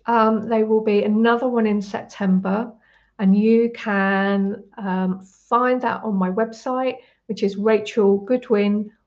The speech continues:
R A C H E L G O O D W I N dot D K, because I'm in Denmark, and then click on the Sarah tablet, um,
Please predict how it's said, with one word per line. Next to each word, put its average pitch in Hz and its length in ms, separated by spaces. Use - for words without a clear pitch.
R 226 200
A 208 120
C 269 260
H 240 340
E 269 180
L 214 420
G 233 420
O 208 80
O 185 440
D 196 500
W 220 500
I 185 200
N 190 360
dot - 380
D 247 240
K, 262 500
because 262 300
I'm 190 200
in 190 200
Denmark, 185 680
and 190 120
then 196 160
click 208 280
on 190 80
the 196 100
Sarah 185 560
tablet, 190 600
um, 180 520